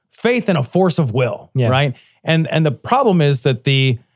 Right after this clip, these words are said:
Speaker 1: the diametric opposite of that is that you're an addict because you have a lack of faith and, and no will, right?
Speaker 2: Yeah.
Speaker 1: So
Speaker 2: Yeah,
Speaker 1: those
Speaker 2: yeah,
Speaker 1: stories
Speaker 2: yeah,
Speaker 1: have
Speaker 2: right,
Speaker 1: counterparts,
Speaker 2: right,
Speaker 1: right?
Speaker 2: right, yeah.
Speaker 1: So you have to tell, you have to tell both sides of that story. So it's, it's a problematic story 'cause it's dishonest.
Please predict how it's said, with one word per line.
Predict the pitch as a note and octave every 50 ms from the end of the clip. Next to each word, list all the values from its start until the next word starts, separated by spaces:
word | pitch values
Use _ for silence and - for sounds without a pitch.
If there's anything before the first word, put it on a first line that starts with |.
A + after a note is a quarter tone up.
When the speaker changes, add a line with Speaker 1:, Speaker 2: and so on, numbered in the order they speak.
| _ _ -
Speaker 1:
the | C#3 C3
diametric | A#2+ - A3+ A3+ A3+ G#3 G3+ G3+ G3 F#3+ - D#3 -
opposite | E3+ F3 F#3 F3 F3+ D#3+ - D#3 C3
of | B2+ A#2
that | B2 A2+ A2+ A2+
is | A#2 A#2 G#2+
that | - - B2 A#2+ G#2+
you're | B2 C3 C#3+
an | C#3 C#3+
addict | B2+ D#3+ F#3 F#3 F3 E3 -
because | - C#3+ E3 D#3 C#3+
you | D#3+
have | D#3+ D3
a | D#3
lack | D3+ D#3 D#3 E3 D#3+ -
of | D3+ B2
faith | - D3 C#3+ C#3 -
and, | C#3 C3+ B2+ A#2
and | A#2+ B2 A#2+ A#2 B2
no | C3+ C#3 C3+ B2+
will, | A2+ G#2 G2 F#2 F2+ E2 - - - _ -
right? | A2+ A2+ A2+ A#2+ C#3 C3+ A2+
Speaker 2:
Yeah. | - A#2+ A2 G2 F#2 - _ _
Speaker 1:
So | - - - D3+ C3+ C3+ B2+
Speaker 2:
Yeah, | D#3+ F3+ F#3+ G3 F3+ C#3
Speaker 1:
those | A#2+ F#3+ G#3 D3+
Speaker 2:
yeah, | E3+ F#3+ F#3
Speaker 1:
stories | F#3 F#3 F#3 F3 E3
Speaker 2:
yeah, | D#3+ E3 F3
Speaker 1:
have | F#3 F#3 E3+
Speaker 2:
right, | D3 D3+ E3 F3 F3 D3+
Speaker 1:
counterparts, | - - B2+ C3
Speaker 2:
right, | D3+ E3+ F3 D#3+
Speaker 1:
right? | D3 C#3 D#3 D#3
Speaker 2:
right, | D3+ D3+ C#3 A#2+ -
yeah. | C#3 C#3+ D3+ D3 C3 - _
Speaker 1:
So | - - - G3+ G3 G3 F3+ - _
you | - F3+
have | E3+ F#3 A#3 A#3+
to | - G3
tell, | - - G3+ F#3+ F#3+ F#3 F#3 - - -
you | F3+
have | F#3
to | - F3+
tell | - G3 F3+
both | D#3 F3+ E3
sides | - F3+ E3 D#3+ C#3+
of | C#3+
that | D3+ D3+ C3+
story. | - - - D3 C3+ A#2 - A2+ G2 - _ _ _ _ _ _
So | - - G3 F#3 F#3 F#3 F3+ F#3 - _ _ - - - _ _ -
it's, | G#3+ G3+ - -
it's | - - F3 -
a | F3
problematic | - - - - A#3 B3 A3 G3+ F#3 F3+ F3+ E3+ E3 D3+
story | - - - A3 G#3 F#3 E3+
'cause | C3+ - B2
it's | C3 A2+
dishonest. | G2 G2+ D#3+ D3+ - - F#3 G3 E3+ C#3 B2+ B2+ B2 - - - -